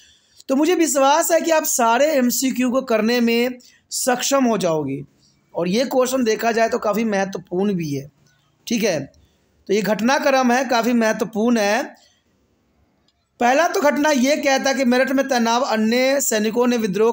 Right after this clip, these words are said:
कर दिया और ब्रिटिश अधिकारियों को कैद सैनिकों की रिहा कर दी गई। सैनिकों को एक समूह ने विद्रोह कर दिया और अपनी सैन्य वर्ग से बाहर निकाल दिए गए। रिहा किए गए सैनिकों में ब्रिटिश अधिकारियों को मार डाला और दिल्ली तक जो है मार्च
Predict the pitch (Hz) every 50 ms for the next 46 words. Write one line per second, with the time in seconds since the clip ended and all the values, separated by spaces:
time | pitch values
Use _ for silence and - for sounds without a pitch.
0 | 233 - 202 202 185 208 208 220 220 226 220 208 190 202 - 202 208 196 214 196
1 | 185 175 202 190 190 190 202 214 196 214 202 - - 185 185 190 208 247 269 -
2 | _ _ _ _ - - 202 202 202 202 208 202 202 190 185 175 180 180 - 170
3 | 165 156 156 151 147 151 147 139 143 156 - _ - - - _ _ _ _ _
4 | _ _ - - 247 247 254 277 247 330 339 349 339 311 269 - 285 262 254 269
5 | 294 320 330 285 269 269 254 262 208 226 247 262 277 269 269 254 247 220 247 254
6 | 269 262 262 254 247 - - 247 240 254 - - 226 220 220 226 240 226 220 214
7 | 220 226 220 - 233 202 180 196 185 185 202 233 262 208 190 175 180 180 180 175
8 | 165 156 160 160 156 143 147 143 139 143 156 165 _ _ _ _ _ _ _ _
9 | _ _ _ - 202 226 233 240 262 302 339 320 330 311 294 262 285 285 269 269
10 | 254 240 247 254 262 277 277 269 269 247 208 240 233 185 254 254 240 254 247 247
11 | 190 247 220 220 233 226 240 226 208 196 190 202 220 208 190 208 208 208 214 220
12 | 220 220 220 202 196 202 208 220 220 - - _ _ _ _ - 165 190 208 208
13 | 233 190 214 226 196 190 202 190 196 185 185 202 202 208 202 190 185 185 202 220
14 | 220 -